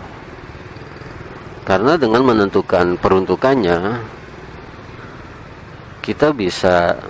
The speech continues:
memilih jenis motor yang seperti apa yang harus kita beli. Kemudian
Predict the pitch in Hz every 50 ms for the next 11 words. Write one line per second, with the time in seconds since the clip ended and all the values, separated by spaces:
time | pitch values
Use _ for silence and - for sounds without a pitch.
0 | - - - - - - - - - - - - - - 101 98 98 95 95 90
1 | 90 92 95 135 165 175 - - - - - - - - - - - - - -
2 | - - - - - - - - - - - 107 113 127 131 - 135 127 - 160
3 | 156 147 139 123 - - - 131 - - - 131 113 123 127 131 - - - 117
4 | 98 92 85 82 92 87 92 - - - - - - 95 85 90 92 - - 98
5 | - 95 87 82 82 82 80 80 78 82 80 - - - - - - - - -
6 | - - - - - - - - - - - - - - - - - - - -
7 | - - - - - - - - - - - - - - - - - - 131 139
8 | 143 147 147 143 135 147 147 147 160 175 180 175